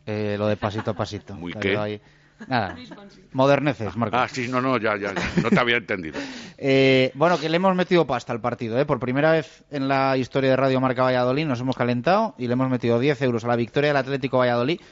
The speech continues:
Speaker 1: que para mí se paga poco.
Speaker 2: Sí,
Speaker 1: Conf-,
Speaker 2: es verdad.
Speaker 1: confían mucho en la victoria del Atlético Valladolid a catorce euros.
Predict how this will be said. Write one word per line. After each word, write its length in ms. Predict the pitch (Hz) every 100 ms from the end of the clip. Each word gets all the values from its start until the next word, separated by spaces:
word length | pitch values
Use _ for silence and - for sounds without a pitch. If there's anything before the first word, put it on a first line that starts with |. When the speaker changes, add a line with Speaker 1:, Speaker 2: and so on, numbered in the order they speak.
| - -
Speaker 1:
que 160 | 117
para 160 | 113 107
mí 140 | 143
se 120 | 131
paga 260 | 120 135 104
poco. 380 | 110 104 175 - _ _ _ _ _ -
Speaker 2:
Sí, 300 | 123 95 101
Speaker 1:
Conf-, 160 | _
Speaker 2:
es 80 | 85
verdad. 280 | 80 82 -
Speaker 1:
confían 400 | 123 110 - 139
mucho 300 | 127 143 -
en 60 | 175
la 40 |
victoria 280 | 135 120 139
del 100 | 135
Atlético 440 | 127 127 127 120 123
Valladolid 340 | 120 117 165
a 140 | 139 135
catorce 460 | 135 151 160 151
euros. 420 | 143 147 202 -